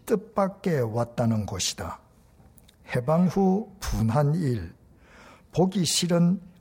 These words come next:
꼴이 하나 둘만 아니지만 그중에도 참 분한 일은 이 해방을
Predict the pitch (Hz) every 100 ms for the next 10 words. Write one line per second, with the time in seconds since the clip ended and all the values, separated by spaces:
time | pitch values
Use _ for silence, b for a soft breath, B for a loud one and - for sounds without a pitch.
0 | _ - 190 165 127 101 - - - 143
1 | 170 156 107 107 139 151 - 92 107 147
2 | 101 101 104 95 95 - - _ - B
3 | B B B - 131 110 185 190 110 139
4 | 139 - - - 190 185 190 - 98 117
5 | 143 156 156 104 92 - _ B B B
6 | B B 180 214 - 135 127 147 170 123
7 | 98